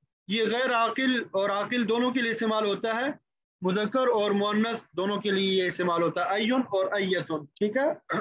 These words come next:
तो ये इसमें मौसूल होगा, ये अस्माए मौसूला हो गए। ठीक है, इनको अब आपका काम ये है कि जुबानी अजबर आप याद कर लें।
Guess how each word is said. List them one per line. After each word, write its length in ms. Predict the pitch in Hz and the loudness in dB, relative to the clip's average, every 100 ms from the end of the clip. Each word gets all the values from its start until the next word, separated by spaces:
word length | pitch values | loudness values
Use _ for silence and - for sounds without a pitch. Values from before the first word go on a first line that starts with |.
| 185 - _ _ _ _ _ - | -6 -14 _ _ _ _ _ -4
तो 60 | |
ये 140 | 247 294 | 0 0
इसमें 220 | 247 254 | 4 4
मौसूल 440 | 240 214 226 247 214 | 4 2 2 2 2
होगा, 280 | 170 151 135 - _ _ _ _ _ _ _ _ _ | 2 0 -2 -8 _ _ _ _ _ _ _ _ _
ये 80 | 214 | -4
अस्माए 320 | 220 220 220 226 | 0 0 2 4
मौसूला 440 | 202 190 214 214 | 2 2 2 2
हो 160 | 185 160 | 2 2
गए। 200 | 147 147 147 | 0 -2 -8
ठीक 220 | - 170 220 | -8 -4 -2
है, 180 | 262 - _ _ _ _ 214 | -2 -4 _ _ _ _ 2
इनको 380 | 240 226 226 | 2 4 4
अब 280 | 202 202 202 | 4 2 0
आपका 240 | 220 214 220 | 0 0 -2
काम 260 | 220 226 226 | 0 0 0
ये 160 | 226 247 | 0 0
है 220 | 202 214 | 0 -2
कि 680 | 208 _ _ _ _ _ 185 | -6 _ _ _ _ _ -2
जुबानी 420 | 180 190 196 233 | 0 0 2 0
अजबर 320 | 220 196 220 214 | 0 0 0 0
आप 200 | 208 196 | 0 0
याद 240 | 202 208 | -2 -2
कर 160 | 214 214 | -2 0
लें। 240 | 240 277 | 2 2